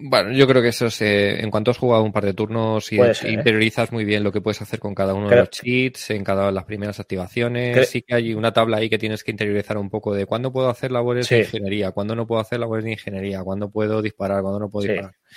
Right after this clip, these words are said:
Speaker 1: Pero yo, mi, mi experiencia por lo menos es que en, en dos turnos ya más o menos lo, lo sabes.
Speaker 2: Puede ser. Yo creo que en este lo voy a poder salvar eso. Así como en O C S se me hizo insalvable ese salto, en este yo creo que, que creo que es bastante más relajado ese, ese, ese asunto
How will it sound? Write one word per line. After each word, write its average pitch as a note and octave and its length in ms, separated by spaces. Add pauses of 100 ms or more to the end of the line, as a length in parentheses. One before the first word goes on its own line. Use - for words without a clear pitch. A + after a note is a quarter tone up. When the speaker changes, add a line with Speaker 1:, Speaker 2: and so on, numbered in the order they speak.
(320)
Speaker 1:
Pero B2+ 160
yo, D3+ 240
mi, C#3 180
mi C3 120
experiencia B2+ 460
por C3+ 120
lo C3 80
menos C3+ 260
es B2+ 140
que A2+ 260
en, G#2+ 180
en A2 140
dos A#2+ 160
turnos B2+ 360
ya A#2 120
más G#2+ 220
o - 20
menos G2+ 220
lo, F#2 380
lo F2+ 120
sabes. F2+ 520 (120)
Speaker 2:
Puede A#2 220
ser. - 320
Yo A#2 180
creo D3+ 180
que C3 200
en B2+ 80
este C3 200
lo B2 100
voy A#2 120
a - 60
poder A2 160
salvar F2 360
eso. D#2 240
Así E2 200
como B2+ 180
en B2+ 60
O B2 60
C B2+ 120
S A#2 220
se G#2 120
me G#2 100
hizo A#2+ 120
insalvable G2+ 460
ese F#2 160
salto, A2 420 (440)
en G2+ 160
este B2 360
yo A#2 120
creo B2 240
que, F2 840 (520)
que G2 160
creo A2 200
que A2+ 80
es G#2 80
bastante A2+ 340
más A2+ 160
relajado G#2+ 400
ese, F#2+ 440
ese, G2 460
ese G2+ 140
asunto A2 460